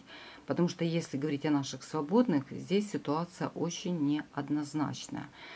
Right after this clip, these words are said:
Ну а теперь откроем карту дополнительного совета или карту форс-мажора. На дополнительный совет выпал старший аркан Мир. Этот аркан закрывает все старшие арканы. И, конечно,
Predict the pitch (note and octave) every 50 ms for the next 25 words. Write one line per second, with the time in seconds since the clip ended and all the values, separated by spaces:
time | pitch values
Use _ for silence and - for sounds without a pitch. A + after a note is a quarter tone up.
0 | - - - - - - - E3+ G#3 B3 C#4 C4+ C4 - - - A3 A3+ - -
1 | E3 - - - F3 F3+ D#3+ D3 D3 - D#3+ D#3+ - D3+ C#3 C3 C#3 - D3+ D#3+
2 | D#3+ D3 - - C#3+ C#3+ C#3+ C#3+ C#3+ - - F#3+ F#3 A#3 C4 C4 - F3+ - -
3 | - F#3 G#3 G#3 G#3 G#3 - D#3+ E3 - - D#3 - - C#3+ C#3+ - - - D#3
4 | D#3+ D3+ - D3 C3+ B2+ - - - C#3 D3 D3 E3 E3 - F#3+ G#3+ G#3 G#3 -
5 | D3+ D3+ D3+ D3+ - - F3+ F3+ G#3 C4 C4+ - - C#3 D#3+ G3 G#3+ G#3 G#3+ G#3
6 | G#3 G#3 - - - - - - - - - - D#3+ D#3+ D#3+ - - - G3+ -
7 | G3+ - - - C3 - - C#3+ D3 D3+ D3+ D#3 D3+ D#3 D3 C3+ B2+ C3 - -
8 | - - - - - - - - - - - - - - - F#3 G#3 F3+ D#3+ -
9 | - - D#3 D#3+ D#3 - - G3 A3+ B3 A#3+ G#3 - D#3 D3 - D3 D3 C#3 D#3+
10 | F3+ G3+ G#3 G#3 - - - - D#3+ E3 - - - D#3+ D#3 - - - D#3 D3
11 | D3 D3 - - E3+ E3 D#3 D3+ D3 C3+ C#3 - - - - - D3 D3 C#3+ -
12 | - E3 F3+ G#3 A3 G#3 - F3+ -